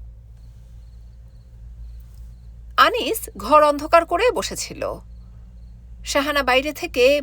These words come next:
ভয় পাওয়া গলায় ডাকল, "আনিস ভাই।" "এসো শাহানা।" "ঘর অন্ধকার কেন?"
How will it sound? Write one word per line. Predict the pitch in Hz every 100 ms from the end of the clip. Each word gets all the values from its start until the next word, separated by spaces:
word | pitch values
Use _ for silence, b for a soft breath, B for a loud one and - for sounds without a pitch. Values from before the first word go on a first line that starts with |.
| 220
ভয় | 277 277 285
পাওয়া | 285 285
গলায় | 285 294 294
ডাকল, | 294 294 302 330 320 - b b b b - - - - - - - b b b b - - 269
"আনিস | 285 294 -
ভাই।" | 339 370 403 b b b - - - - - - - - - - - - - - -
"এসো | 262 311 302
শাহানা।" | 254 254 277 311 - - - - - - - - - - - - - - - - - - - - 262
"ঘর | 277 320 339 359
অন্ধকার | 359 370 370 381
কেন?" | 349